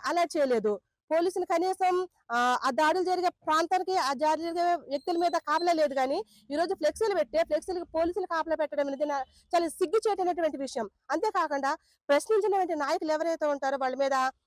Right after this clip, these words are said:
హత్య ప్రయత్నాలు చేస్తా ఉన్నారు, వాళ్ళ ఇంట్ల మీద దాడులు చేస్తా ఉన్నారు. ఈ రోజు అంబటి రాంబాబు గారి విషయం మనం చూసుకున్నట్లయితే, వారి కుటుంబంలో, ఆయన ఇంట్లో లేనటువంటి సందర్భంలో వాళ్ళ కుటుంబం మీద, కుటుంబంలో ఉన్నటువంటి ఆడవాళ్ళ మీద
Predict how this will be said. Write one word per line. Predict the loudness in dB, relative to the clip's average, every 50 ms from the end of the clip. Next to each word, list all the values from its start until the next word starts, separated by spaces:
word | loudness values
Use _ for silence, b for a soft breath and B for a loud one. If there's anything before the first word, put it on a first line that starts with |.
| _ -2 -2
హత్య | 0 2 2 2 2
ప్రయత్నాలు | 2 0 2 2 0 2 2
చేస్తా | 0 0 0 -2 -4
ఉన్నారు, | -4 -4 -6 -4 -2
వాళ్ళ | 0 0 0
ఇంట్ల | -2 -2 -2
మీద | -2 -2
దాడులు | 0 0 0 2 2 2 2 0
చేస్తా | 0 -2 -2 -4
ఉన్నారు. | -4 -4 -4 -4 -4
ఈ | -2
రోజు | -2 -2 -2 -2
అంబటి | -2 -2 0 0
రాంబాబు | 0 0 0 0 -2
గారి | 0 -2 -2
విషయం | -2 -2 -4 -4
మనం | -4 -4 -6 -6 -10
చూసుకున్నట్లయితే, | -12 -8 -6 -6 -6 -4 -4 -6 -4 -2 0 0 0 -2 b b b b b b b
వారి | 0 0
కుటుంబంలో, | 0 0 -2 0 2 2 2 2
ఆయన | 2 2 2
ఇంట్లో | 0 -2 -2 -2 -2 -2
లేనటువంటి | -2 -2 -4 -2 -2 -2 -2 -2
సందర్భంలో | -2 -6 -8 -6 -4 -2 -2 -2 -4
వాళ్ళ | -6 _ -14 -10 _ -6 -4 -4 -4
కుటుంబం | -4 -2 0 2 2 2 2
మీద, | 2 2
కుటుంబంలో | 2 0 -2 -4 -6 -4 -2 0 0 0
ఉన్నటువంటి | 2 0 0 -2 -2 -4 -4 -4 -2 0
ఆడవాళ్ళ | 2 2 2 2 2 2 0
మీద | 0 0 0 -2